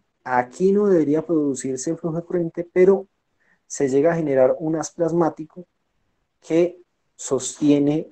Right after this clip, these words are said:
la, el paso de este, de este haz y va a pasar a generar el arc flash y el arc blast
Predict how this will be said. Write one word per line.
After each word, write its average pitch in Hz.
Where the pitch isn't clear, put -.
la, 120
el 123
paso 143
de 160
este, 160
de 151
este 170
haz -
y 190
va 135
a 160
pasar 175
a 135
generar 123
el 143
arc 147
flash 151
y 135
el 127
arc 131
blast 156